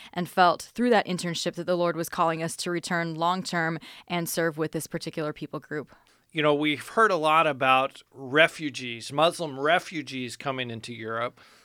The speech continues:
Speaker 2: But even before this current crisis in Syria and the Middle East, there were thousands and thousands and hundreds of thousands of Middle Easterners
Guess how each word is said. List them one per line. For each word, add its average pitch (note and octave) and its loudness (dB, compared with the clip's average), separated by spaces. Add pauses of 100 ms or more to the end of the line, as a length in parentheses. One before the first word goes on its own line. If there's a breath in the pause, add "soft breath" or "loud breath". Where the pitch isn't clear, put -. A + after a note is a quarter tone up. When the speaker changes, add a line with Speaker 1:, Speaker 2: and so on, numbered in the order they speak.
(140 soft breath)
Speaker 2:
But D#3 0 (180)
even G#3 -2
before F#3+ 0
this D#3+ -4
current F#3 -4
crisis D#3 -2
in C3 -10
Syria D#3+ -4
and C#3 -10
the C3 -12
Middle C#3 -6
East, D3+ -6 (340 soft breath)
there D3+ 0
were D3 2
thousands F3+ 0
and C3+ -10
thousands D#3 2
and C3+ -4
hundreds E3+ -4
of C3 -6
thousands C3 -2
of B2+ 0
Middle F3 -4
Easterners D3+ -6